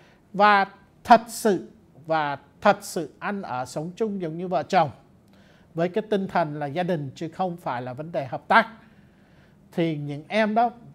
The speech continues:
vẫn có quyền được bảo lãnh và được xin giấy tờ ở đây. Nó khác với cái vấn đề mà cái tin tức ngày hôm nay là cái tinh thần đó nó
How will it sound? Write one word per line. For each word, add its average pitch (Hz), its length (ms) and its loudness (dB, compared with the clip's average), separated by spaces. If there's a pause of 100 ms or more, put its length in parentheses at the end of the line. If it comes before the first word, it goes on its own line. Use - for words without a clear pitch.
vẫn 175 420 4
có 302 140 6 (140)
quyền 185 500 2
được 185 260 2
bảo 147 160 0
lãnh 131 300 -6
và 170 100 0
được 180 400 0
xin 214 380 -4
giấy 208 240 -4
tờ 170 120 2
ở 147 120 0
đây. 175 280 0 (460)
Nó 214 160 2 (100)
khác 277 460 6
với 180 180 2
cái 208 140 -2
vấn 226 180 -2
đề 170 220 4
mà 151 200 -4
cái 202 180 -4
tin 202 180 -4
tức 233 200 -6
ngày 160 100 -6
hôm 170 140 -4
nay 185 220 0 (360)
là 160 140 0
cái 196 160 -4
tinh 220 320 0
thần 185 300 4
đó 139 200 0
nó 202 120 -6